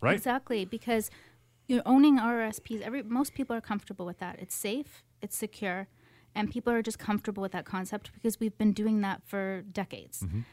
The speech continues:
Speaker 2: So if you've been thinking about hard assets, what a beautiful way to own the hard asset, own the R S P or R E S P or T F S A,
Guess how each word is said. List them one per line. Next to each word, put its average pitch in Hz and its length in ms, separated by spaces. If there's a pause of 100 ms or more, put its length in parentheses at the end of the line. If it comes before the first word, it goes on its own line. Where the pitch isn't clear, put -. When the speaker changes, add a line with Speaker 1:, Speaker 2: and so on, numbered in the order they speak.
(120)
Speaker 2:
So 240 300
if 226 120
you've 247 100
been 226 140
thinking 370 400
about 196 300
hard 185 220
assets, 180 420
what 226 160
a 254 60
beautiful 226 520
way 208 260
to - 180
own 220 160
the 254 80
hard 208 200
asset, 175 420 (260)
own 269 220
the 247 60
R 190 220
S 185 160
P 196 220
or 170 80
R 180 200
E 180 100
S 175 200
P 185 240
or 170 60
T - 180
F 190 120
S 185 200
A, 175 220